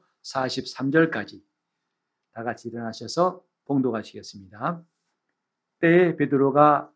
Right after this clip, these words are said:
사방으로 두루 행하다가 루따에 사는 성도들에게도 내려갔더니 거기서 애니아라 하는 사람을 만남에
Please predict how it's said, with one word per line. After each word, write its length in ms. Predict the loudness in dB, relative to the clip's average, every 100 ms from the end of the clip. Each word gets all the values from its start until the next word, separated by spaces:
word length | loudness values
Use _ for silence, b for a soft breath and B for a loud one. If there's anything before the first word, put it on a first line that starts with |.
| _
사방으로 800 | -2 2 4 4 4 4 2 0
두루 400 | -2 2 2 0
행하다가 680 | -4 -4 -2 0 2 2 -2 _ _ _ _ -8
루따에 480 | -8 -2 0 2
사는 360 | 2 2 2 0
성도들에게도 1080 | 0 -4 0 -2 0 0 0 0 2 2 2
내려갔더니 880 | -2 0 0 -4 -6 0 4 4 2 -12 _ _ _ _
거기서 680 | _ -2 -2 0 2 2 0 0
애니아라 540 | 2 2 2 2 0
하는 300 | 0 -2 -4
사람을 520 | -2 0 2 0 -2
만남에 720 | -2 -2 -2 0 0 0 -4